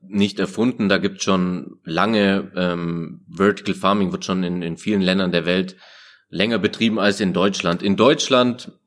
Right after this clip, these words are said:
ist der Markt für Vertical Farming noch sehr klein. Das kann man vielleicht auch am, an persönlichen selber festmachen, denn wer hat denn schon mal Produkte aus dem,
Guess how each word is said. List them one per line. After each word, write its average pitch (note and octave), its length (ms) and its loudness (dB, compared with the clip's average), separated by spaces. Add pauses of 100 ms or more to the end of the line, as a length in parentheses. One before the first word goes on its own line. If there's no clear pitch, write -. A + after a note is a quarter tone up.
(640)
ist A#2 200 0
der G#2 140 6
Markt G2 640 2 (120)
für G2 180 0
Vertical G2+ 340 2
Farming G2+ 540 2 (260)
noch G2+ 160 2
sehr - 260 0
klein. A2 440 0
Das - 320 -6 (220)
kann F#2 140 -2
man F#2 320 2 (220)
vielleicht F2+ 320 -2
auch F2+ 140 -2
am, F2+ 200 -4
an E2+ 280 -8
persönlichen G2 760 0 (500)
selber F#2+ 440 0
festmachen, A2 680 0
denn F#2 220 2
wer F#2+ 160 2
hat F#2 160 -2
denn F#2 160 0
schon F#2+ 180 0
mal F2 400 -2
Produkte G2 480 -2
aus F2 240 -2
dem, F2 260 -6